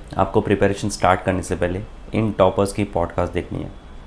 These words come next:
अब ये ऐसे टॉपर्स हैं जिन्होंने अपनी प्रिपरेशंस बिल्कुल ज़ीरो से स्टार्ट करी थी and now they are sitting in top colleges, अपने ड्रीम कॉलेजेस में बैठे हैं।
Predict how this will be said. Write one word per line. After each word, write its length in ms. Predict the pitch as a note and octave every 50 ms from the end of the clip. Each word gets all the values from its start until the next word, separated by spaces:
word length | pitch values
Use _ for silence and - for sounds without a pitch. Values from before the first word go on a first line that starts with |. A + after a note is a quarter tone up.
| - -
अब 120 | - F#2 G2
ये 100 | F#2+ F#2
ऐसे 220 | F#2 - G#2+ G2+
टॉपर्स 380 | F#2 F#2+ F#2+ - G2 F#2+ F#2 F#2
हैं 1300 | F#2+ G2 - - - - - - - - - - - - - - - - - - - - - - - F#2+
जिन्होंने 320 | - - G#2 G2+ G#2 G#2+ A2
अपनी 180 | G#2 - G#2 G2
प्रिपरेशंस 560 | F#2+ G2 F#2 F#2+ F#2+ F#2+ - - - F#2+ F2+
बिल्कुल 300 | F#2 F#2 - - G2 F#2+
ज़ीरो 300 | E2+ F#2+ F#2 F2 F#2+ F#2+
से 160 | - - G2+
स्टार्ट 280 | - - F#2+ F2+ F2 F2+
करी 200 | F#2 F2+ F2 F2
थी 200 | F2 - G#2 A2 - - - - - - - - -
and 140 | G#2 G#2 G2
now 100 | F#2 F#2 G2 G2 F#2
they 60 | F#2+ F#2
are 80 | F2+
sitting 280 | F#2+ F#2+ E2+ F#2 F#2 F#2+
in 120 | G2 G2 G#2 B2+ C3 - - - -
top 160 | G2+ G2 G2 - -
colleges, 480 | F#2 E2+ F2 E2+ D#2+ D#2+ D#2+ D#2 - - -
अपने 240 | - - - G#2
ड्रीम 280 | F#2 - F#2 F#2 F#2+ G2+
कॉलेजेस 380 | G2+ F#2+ F2+ F#2 F#2 F2+ F2+ F2
में 120 | G2 F#2 F2
बैठे 220 | F2 E2+ - F2
हैं। 100 | E2+ -